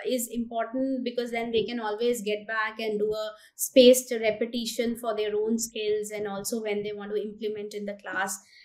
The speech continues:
uh, they can bring out those, uh, lesson plans. But yes, of course, like you said, it has to start with reflection, uh, self-awareness, self-assessment to identify the needs,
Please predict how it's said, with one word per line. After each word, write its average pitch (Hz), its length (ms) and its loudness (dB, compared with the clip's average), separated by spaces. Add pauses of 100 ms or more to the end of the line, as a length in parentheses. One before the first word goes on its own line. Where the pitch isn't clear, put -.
(220)
uh, 190 260 0
they 202 200 0
can 196 400 -4
bring 240 260 10
out 214 300 2
those, 208 440 0
uh, 190 40 2
lesson 208 420 -2
plans. 190 300 -8
But 214 200 -4
yes, 226 280 0
of 220 160 -12 (100)
course, 226 400 8
like 214 220 0
you 247 80 -4
said, 269 320 0 (280)
it 233 200 -6
has 233 320 2
to 294 80 -2
start 240 360 -2
with 233 120 -6 (160)
reflection, 214 880 0 (260)
uh, 196 320 -2
self-awareness, 226 1000 0
self-assessment 226 920 -2
to 254 100 -6
identify 202 720 -2
the 202 80 -6
needs, 202 440 0